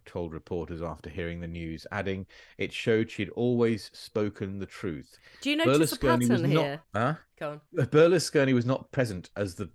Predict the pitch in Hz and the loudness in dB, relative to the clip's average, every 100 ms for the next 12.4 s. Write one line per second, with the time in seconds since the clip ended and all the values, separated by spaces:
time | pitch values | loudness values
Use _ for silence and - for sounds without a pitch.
0 | - 104 95 87 92 85 98 87 82 - | -4 0 0 -2 -8 -8 -2 -2 -2 -8
1 | - - - 101 - 135 123 120 151 156 | -20 -18 -8 -6 0 2 4 2 0 -2
2 | - 98 87 82 85 92 98 - - 98 | -2 -2 -2 -2 -4 -6 -6 -8 -8 -8
3 | - 117 117 104 107 110 110 113 98 - | -2 -2 -2 -2 0 0 2 0 -2 -10
4 | - 101 117 131 143 120 113 - - 139 | -12 -2 2 4 4 2 0 -2 -2 -2
5 | - 143 131 127 - - _ 117 107 101 | 0 2 2 0 -6 -16 _ -2 0 0
6 | 117 120 95 90 98 113 _ _ _ _ | 2 2 2 0 -2 -6 _ _ _ _
7 | - 104 - 117 131 139 120 117 - - | -8 -6 -6 -4 -2 0 0 0 -2 -4
8 | 127 92 78 73 87 - - 107 104 120 | -4 -4 -8 -10 -14 -18 -6 -4 0 2
9 | 104 82 233 - - 107 110 110 107 - | 2 0 -6 -10 -6 -2 2 2 2 0
10 | _ _ - 117 117 - 139 135 131 120 | _ _ -4 -4 -2 -4 -4 -2 0 0
11 | 113 117 - 120 - - 107 87 101 92 | 0 -2 -2 -6 -6 -8 -8 -4 -4 -4
12 | 78 - - - | -6 -10 -16 -20